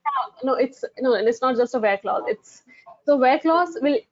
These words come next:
actually also do it, but where call uses a top-down approach. So it will start running from top to bottom. So it will start running from twenty twenty till this date. But for indexing, if we have to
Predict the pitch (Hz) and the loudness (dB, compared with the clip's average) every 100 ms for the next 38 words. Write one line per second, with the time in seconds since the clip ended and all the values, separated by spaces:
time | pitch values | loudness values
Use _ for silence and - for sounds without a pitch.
0 | 339 349 - 294 302 302 339 330 262 _ | -14 -14 -6 -6 -6 -4 -4 -6 -20 _
1 | 247 247 254 294 302 269 254 269 311 254 | -2 0 0 0 2 2 0 -2 -2 0
2 | 220 196 240 226 202 185 - - 226 240 | 0 0 0 0 -2 -8 -10 -2 0 2
3 | 262 - 233 247 226 214 220 262 254 269 | -2 0 0 2 0 2 2 0 0 0
4 | 226 202 226 202 - - 165 _ _ _ | 2 2 0 -4 -6 -12 -20 _ _ _
5 | _ _ _ _ _ _ _ _ _ _ | _ _ _ _ _ _ _ _ _ _
6 | _ _ _ - 220 277 285 247 254 254 | _ _ _ -2 0 0 -2 0 2 2
7 | 247 254 285 269 240 226 226 233 240 226 | 0 0 0 2 2 2 2 2 2 0
8 | 294 403 - 262 240 214 202 190 196 202 | 2 -2 0 2 2 2 -4 -8 -10 -10
9 | - _ _ _ _ _ _ _ _ _ | -14 _ _ _ _ _ _ _ _ _
10 | _ - 254 370 - - - 285 - 240 | _ 0 2 2 -2 -20 -4 -4 -2 -2
11 | 226 226 - 320 254 277 285 262 262 | -2 -2 -6 -6 -6 -6 -4 -2 -4